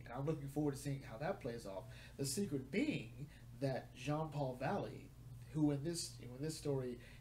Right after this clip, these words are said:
is a quote-unquote retired army soldier, is descended from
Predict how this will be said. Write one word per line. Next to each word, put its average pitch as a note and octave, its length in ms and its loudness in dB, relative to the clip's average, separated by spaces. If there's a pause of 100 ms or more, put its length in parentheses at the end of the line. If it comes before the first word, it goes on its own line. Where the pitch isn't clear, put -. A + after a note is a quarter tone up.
(100)
is C3 460 6
a A#2 420 0 (120)
quote-unquote B2 580 2 (140)
retired C3 420 -2
army C#3 240 0
soldier, - 480 -6 (1500)
is D3+ 220 4
descended D#3 540 2
from C#3+ 180 0